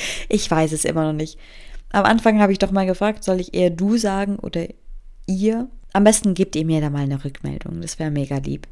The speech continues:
Soll ich eher dich direkt ansprechen oder soll ich meine Zuhörer ansprechen,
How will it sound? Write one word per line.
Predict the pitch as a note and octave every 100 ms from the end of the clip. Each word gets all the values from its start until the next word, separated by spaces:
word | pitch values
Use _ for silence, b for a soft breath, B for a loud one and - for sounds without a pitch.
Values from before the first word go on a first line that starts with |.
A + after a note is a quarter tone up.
| b
Soll | - F3
ich | F3 - B B -
eher | F#3 E3+
dich | D#3 G3+ -
direkt | - E3+ F3+ -
ansprechen | - G3 F#3+ - G3 G3 G3+ G#3 - -
oder | F3 E3+ E3
soll | - - E3+
ich | E3 -
meine | F3 E3+ G3
Zuhörer | G3 - C#4 G3 D#3 D3
ansprechen, | - D3+ - D#3 D#3 E3